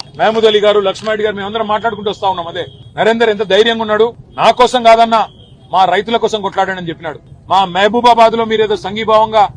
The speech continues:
ధర్నా పెట్టినారంటే బాగా చేయండి అని చెప్పి విజ్ఞప్తి చేసినాడు. రాష్ట్రంలోని గిరిజనులందరికీ తెలిసేటట్టు, మా గిరిజనుల పంచాయతీ, మా పేదవాళ్ల పంచాయతీ,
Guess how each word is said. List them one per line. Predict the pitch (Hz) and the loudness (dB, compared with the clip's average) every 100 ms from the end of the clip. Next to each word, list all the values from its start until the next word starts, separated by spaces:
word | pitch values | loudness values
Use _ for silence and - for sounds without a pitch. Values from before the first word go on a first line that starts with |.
| - - - - - | -12 -20 -20 -20 -2
ధర్నా | 165 208 226 | 0 2 0
పెట్టినారంటే | 214 214 208 208 | 0 -2 -2 -2
బాగా | 185 170 202 | 0 2 4
చేయండి | 220 214 214 214 | 4 2 0 -2
అని | 196 | -4
చెప్పి | 190 | -6
విజ్ఞప్తి | 185 196 156 | -10 -10 -10
చేసినాడు. | 175 185 165 139 - 262 233 - | -12 -10 -10 -12 -14 -14 -14 -2
రాష్ట్రంలోని | 165 214 214 214 226 220 | 2 4 2 -4 -6 -6
గిరిజనులందరికీ | 175 208 220 226 214 220 202 | -4 -4 -2 -4 -2 -4 -4
తెలిసేటట్టు, | 190 196 202 220 220 - 208 - - - - 131 | -8 -10 -4 -2 0 0 -2 -4 -20 -20 -20 0
మా | 185 | 2
గిరిజనుల | 226 214 226 226 | 2 -2 -6 -4
పంచాయతీ, | 220 208 208 208 208 208 | -4 -4 -4 -4 -4 -6
మా | 175 202 | 0 0
పేదవాళ్ల | 202 208 220 220 | 0 0 2 2
పంచాయతీ, | 214 208 208 208 196 | 0 -4 -4 -4 -4